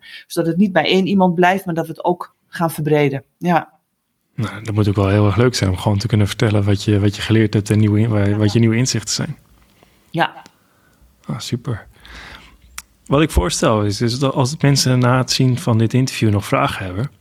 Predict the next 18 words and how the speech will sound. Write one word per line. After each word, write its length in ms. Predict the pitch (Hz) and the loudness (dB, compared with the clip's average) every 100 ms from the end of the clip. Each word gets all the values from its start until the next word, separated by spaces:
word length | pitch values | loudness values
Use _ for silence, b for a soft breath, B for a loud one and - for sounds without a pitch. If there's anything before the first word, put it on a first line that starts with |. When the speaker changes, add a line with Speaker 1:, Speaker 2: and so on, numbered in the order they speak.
| B B B B B B B B B B _ | B B B B B B B B B B _
Speaker 2:
dat 160 | 127 120 | 0 0
ze 120 | 139 | 0
dan 400 | 135 123 123 135 - 269 | 2 4 4 0 -6 -8
nog 260 | 165 131 | -2 0
even 220 | 123 120 | 2 4
rechtstreeks 400 | 127 127 - 131 | 4 2 2 0
contact 340 | - 120 143 147 | 2 0 0 2
met 100 | 143 | 2
ons 140 | 110 | 4
op 120 | 107 | 2
kunnen 240 | - 104 98 | 0 0 2
nemen, 160 | 95 | 0
ofwel 220 | 107 104 98 | 0 2 2
met 180 | 98 | 2
jou 240 | 104 98 104 | 2 2 2
of 220 | 104 - | 0 -4
met 120 | 104 | -4
mij. 260 | 95 101 107 | 0 2 0